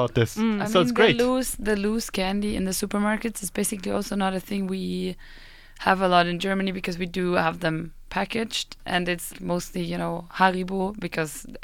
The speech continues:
Speaker 3: that comes from Germany.
Speaker 2: Mm.
Speaker 3: And with, then you have, like, all the varieties of different gummy bears and stuff. It was always really exciting for me, uh, when I went to Sweden with my, uh, family on holidays, because as soon as we went off the ferry in Tre-, Trelleborg or somewhere,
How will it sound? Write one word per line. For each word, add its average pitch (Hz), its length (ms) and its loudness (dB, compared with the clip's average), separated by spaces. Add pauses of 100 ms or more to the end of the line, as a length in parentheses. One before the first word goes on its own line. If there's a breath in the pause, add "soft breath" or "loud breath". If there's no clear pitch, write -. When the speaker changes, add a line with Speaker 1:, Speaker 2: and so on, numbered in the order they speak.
(120)
Speaker 3:
that 156 200 0
comes 156 320 -2
from 160 180 -2
Germany. 165 420 0
Speaker 2:
Mm. 214 460 4
Speaker 3:
And 175 140 0
with, 165 140 -2
then 175 160 0
you 165 80 2
have, 165 140 2
like, 160 140 0
all 175 140 4
the 165 80 -4
varieties 165 560 2
of 156 140 -2
different 156 360 -4
gummy 160 220 -2
bears 160 320 -2
and 160 140 -6
stuff. 208 320 2
It 240 80 4
was 240 180 2
always 240 300 2
really 240 180 2
exciting 214 460 2
for 190 480 2
me, 185 400 -4
uh, - 60 -10 (220)
when 180 180 -2
I 180 60 0
went 180 220 -2
to 190 80 -10
Sweden 180 260 -4
with 175 140 -8
my, 170 320 0 (100)
uh, 160 220 -2
family 202 340 -2
on 165 100 -6
holidays, 175 520 -6 (400 loud breath)
because 180 320 -2
as 180 140 -4
soon 185 160 -2
as 190 160 -2
we 185 100 0
went 175 220 -2
off 175 160 -2
the 175 100 -6
ferry 175 440 0 (100)
in 170 220 -2
Tre-, 165 360 0 (160)
Trelleborg 185 720 2
or 185 160 0
somewhere, 190 480 4